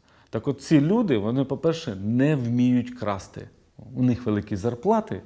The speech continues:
але вони красти не вміють. Це номер один. Друге, в Талліні, наприклад, всюди є вже безкоштовний громадський транспорт. Як вони цього добилися?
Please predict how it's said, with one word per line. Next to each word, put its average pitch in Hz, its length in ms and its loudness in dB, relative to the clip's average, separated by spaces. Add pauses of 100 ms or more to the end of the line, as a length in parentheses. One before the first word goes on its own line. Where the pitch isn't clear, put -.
(100)
але 110 200 -2
вони 127 260 0
красти 120 540 0
не 123 200 2
вміють. 110 460 0
Це 110 80 -6
номер 104 260 2
один. 175 300 0 (440)
Друге, 120 460 8 (500)
в - 120 -20
Талліні, 175 500 0
наприклад, 120 640 0
всюди 156 400 4
є 127 400 4
вже 113 200 2
безкоштовний 135 880 0
громадський 117 540 0
транспорт. 113 500 0
Як 196 120 0
вони 135 160 0
цього 107 180 2
добилися? 98 560 -4